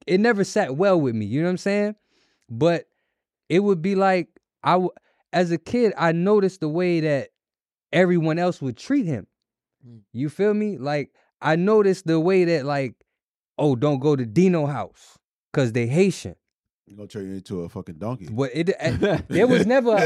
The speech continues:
Speaker 1: "Oh, oh,
Speaker 3: <laughs>
Speaker 1: because of this or because of that." It was just, "Yo, don't."
Speaker 3: No, they
Speaker 1: They
Speaker 3: dad,
Speaker 1: g-,
Speaker 3: they, they, they dad
Speaker 1: they
Speaker 3: gonna give you a
Speaker 1: eat cat
Speaker 3: Super Bowl
Speaker 1: over there,
Speaker 3: haircut.
Speaker 1: or they, they, they do some shit over there that you ain't really gonna understand. Don't go over there.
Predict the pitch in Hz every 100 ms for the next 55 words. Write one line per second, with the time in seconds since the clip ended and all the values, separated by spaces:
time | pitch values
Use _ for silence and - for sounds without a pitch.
0 | 160 151 185 190 165 139 214 165 160 208
1 | 196 170 151 139 175 151 214 190 147 180
2 | 165 165 170 190 196 139 147 - _ _
3 | _ 107 _ _ _ _ 120 151 151 151
4 | 170 - 156 165 165 165 165 180 185 151
5 | 156 151 147 - 214 196 165 - 139 175
6 | 175 170 160 156 143 147 123 131 151 123
7 | 151 143 202 208 180 147 - 220 202 175
8 | 180 180 160 - 190 180 175 180 175 175
9 | 156 _ _ - 131 165 147 185 170 160
10 | - 202 117 170 160 160 233 233 185